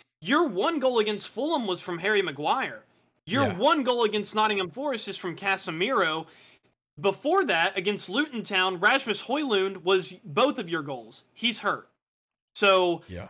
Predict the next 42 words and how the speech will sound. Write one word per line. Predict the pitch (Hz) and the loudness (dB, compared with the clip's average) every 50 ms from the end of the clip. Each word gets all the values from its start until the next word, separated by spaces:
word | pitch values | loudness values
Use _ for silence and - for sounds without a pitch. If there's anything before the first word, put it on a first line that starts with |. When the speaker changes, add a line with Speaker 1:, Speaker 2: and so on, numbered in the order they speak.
| - - | -8 -2
Speaker 1:
Manchester | 180 226 285 277 - 269 262 - - - 202 | 0 0 0 0 -2 -6 -6 -6 -6 -8 -8
City | - - 208 190 180 180 170 | -2 0 2 2 2 0 -2
four, | - _ - 214 233 226 214 208 190 185 - _ | -6 _ -2 0 2 2 2 2 0 -2 -6 _
United | 156 165 165 170 165 160 156 151 143 | -12 -6 -2 -2 0 0 -2 -4 -8
zero. | 131 131 120 110 110 113 113 _ _ _ _ _ _ - - - - - _ _ _ _ _ _ _ _ _ _ _ _ _ _ _ _ _ - | -10 -12 -14 -14 -16 -20 -20 _ _ _ _ _ _ -20 -20 -20 -20 -20 _ _ _ _ _ _ _ _ _ _ _ _ _ _ _ _ _ -2
Speaker 2:
All | 123 151 | -2 0
right. | 220 262 196 - _ - | 0 -2 -4 -8 _ -4
I, | 117 151 | -2 0
I | 180 160 175 | 2 2 2
like | 185 220 254 - | 2 0 0 0
that | - 175 | -2 0
we're | 151 160 160 | 2 2 2
in | 147 | 2
agreement | 127 95 101 104 104 139 151 147 120 95 82 - | 0 -2 -2 -2 0 0 2 0 0 -2 -4 -4
on | 101 104 101 | -4 -2 -2
this | 104 98 - - - - - _ | -2 -2 -2 -4 -8 -10 -6 _
absolute | 101 110 120 135 - - - 127 120 123 120 113 107 - _ _ - _ _ _ - | 0 0 0 0 -2 -4 -2 -2 0 0 -2 -2 -4 -6 _ _ -20 _ _ _ -2
beatdown | - - - _ - 85 87 - - - - _ _ _ - | -2 -2 -4 _ -6 -4 -4 -4 -6 -10 -14 _ _ _ -4
<laughs> | 165 - - - - 208 - - | -4 -2 2 4 4 4 4 2
that | - 165 151 | 0 0 2
Man | 143 147 151 147 135 | 2 2 2 2 2
City | - - 147 139 135 | 2 2 2 2 2
is | 123 117 | 0 -2
about | 113 113 113 113 | -2 -2 -2 -2
to | 110 | -4
put | - - 135 127 123 | -4 -4 -2 0 0
on | 113 110 107 | 0 0 -2
Man | 107 107 104 101 | -2 -2 -2 -4
United. | 95 92 90 85 82 85 82 - _ _ _ _ _ - - - 233 | -4 -6 -8 -10 -12 -14 -18 -20 _ _ _ _ _ -16 -12 -12 -4
Speaker 1:
But | 190 262 285 | -2 0 0
it's, | 277 220 - 285 - | 0 -2 -4 -4 -2
it's | 277 269 208 - | -2 -2 -2 -6
weird | 196 180 214 277 294 320 254 208 | -6 -2 0 2 2 2 0 -2
because | 190 180 - 226 202 170 | -6 -8 -8 -8 -8 -6
United | 196 202 190 190 196 208 247 262 240 | -6 -4 -2 0 0 0 0 -2 -2
have | 226 226 202 180 | -4 -4 -2 0
been | 214 208 202 | 0 0 0
in | 185 175 | -2 -4
the | 165 196 196 | -4 -6 -6
best | 170 151 196 196 202 - - | -2 -2 -2 -2 -2 -6 -10
form, | - - 175 175 190 214 226 233 208 | -8 -6 -4 -2 -2 -2 -2 -4 -2
but | 160 185 190 | -2 -2 -4